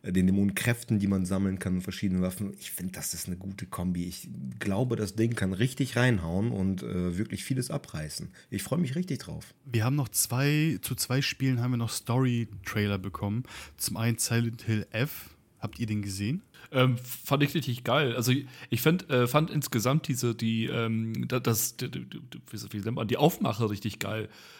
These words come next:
Speaker 3: Äh, das
Speaker 2: Mhm.
Speaker 3: war ja auch, also typisch Silent Hill, dieses Düstere, aber auch eher dieses japanisch angehauchte, nicht dieses American-Style, sondern eher diese Richtung japanisch angehauchte.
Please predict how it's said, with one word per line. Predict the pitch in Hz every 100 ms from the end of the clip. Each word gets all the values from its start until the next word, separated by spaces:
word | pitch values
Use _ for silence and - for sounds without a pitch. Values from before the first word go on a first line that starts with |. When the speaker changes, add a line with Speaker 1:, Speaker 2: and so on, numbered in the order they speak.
| -
Speaker 3:
Äh, | 113 113
das | 113 113
Speaker 2:
Mhm. |
Speaker 3:
war | 131
ja | 131
auch, | 123 - -
also | 101
typisch | 98 147 131 -
Silent | 131 123 120
Hill, | 139
dieses | 117 101
Düstere, | 147 - 151
aber | 120 117 120 - - -
auch | 113
eher | 127 139
dieses | 131 127 123
japanisch | 117 131 160 135 -
angehauchte, | 113 107 101 110 107 -
nicht | 117 123
dieses | 117 107 -
American-Style, | 110 131 151 170 151 - - 127
sondern | 123 -
eher | 123
diese | 120 113 123
Richtung | 110 127
japanisch | 113 113 - 127 143
angehauchte. | - 127 120 127 127 147